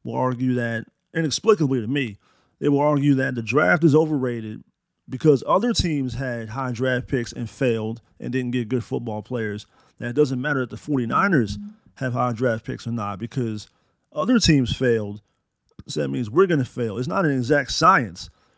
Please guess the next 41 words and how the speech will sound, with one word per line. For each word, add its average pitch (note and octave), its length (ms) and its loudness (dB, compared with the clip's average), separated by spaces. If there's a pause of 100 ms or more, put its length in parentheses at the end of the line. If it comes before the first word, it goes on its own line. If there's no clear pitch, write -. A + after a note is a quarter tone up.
(260)
that B2+ 100 -6
just D3 160 -2
because C#3+ 220 2
you C3 60 -2
draft C3 320 2
someone C3 300 2
in A#2 60 -4
the A2+ 60 -6
first C3 260 -2
round, C3+ 200 -2
they're B2 60 -4
gonna B2 260 -4
be, B2+ 220 -4
end C3+ 120 -4
up C3 100 -4
being B2+ 160 -2
a G#2 60 -6
great A#2+ 280 -6
football B2 400 0
player, A2+ 260 -4
a G#2 40 -8
great B2+ 220 -4
draft B2+ 340 -2
pick. A2+ 220 -8 (600)
People B2 280 -8
typically C3 380 0
will B2 140 0
use B2 200 6
the B2+ 100 0
example B2 400 -2
of B2 80 -2
Tom B2 320 -2
Brady, B2 400 -4 (560)
who's B2 160 -8
a B2+ 40 -2
sixth - 280 0
round B2 260 0
draft B2 300 0
pick, C3+ 240 -2
pick C#3 180 -2 (140)
number A#2+ 240 -4